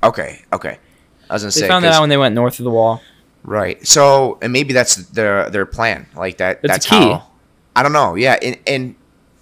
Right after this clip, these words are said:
Speaker 1: you know, yeah, like you said, the, the undead, they don't have, like, battle strategies and tactics. It's like,
Speaker 2: Just go.
Speaker 1: we're gonna wear you out, you know, with our numbers.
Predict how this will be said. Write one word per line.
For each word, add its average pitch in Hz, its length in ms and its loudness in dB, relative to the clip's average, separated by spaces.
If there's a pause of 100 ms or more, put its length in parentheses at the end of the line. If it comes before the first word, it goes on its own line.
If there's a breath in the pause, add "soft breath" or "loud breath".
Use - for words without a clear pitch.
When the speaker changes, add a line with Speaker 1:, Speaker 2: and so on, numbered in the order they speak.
(1500)
Speaker 1:
you 127 100 -6
know, 101 380 -2 (1400)
yeah, 120 300 2 (120)
like 107 160 -2
you 101 60 -8
said, 80 300 -4 (180)
the, 104 400 2
the 101 120 -2
undead, 101 500 -2
they 101 100 -4
don't - 240 -6
have, 92 280 -2
like, 87 240 -8 (140)
battle 87 220 -2
strategies 82 520 -10
and 73 100 -20
tactics. 82 440 -12
It's - 160 -8
like, 85 240 -10 (640)
Speaker 2:
Just 117 200 -12
go. 104 140 0
Speaker 1:
we're 107 140 0
gonna 104 240 -4
wear 98 240 -2
you 80 200 -6
out, 69 280 -4 (240)
you 87 80 -12
know, 82 140 -6
with 82 180 -14
our 82 100 -6
numbers. 73 460 -12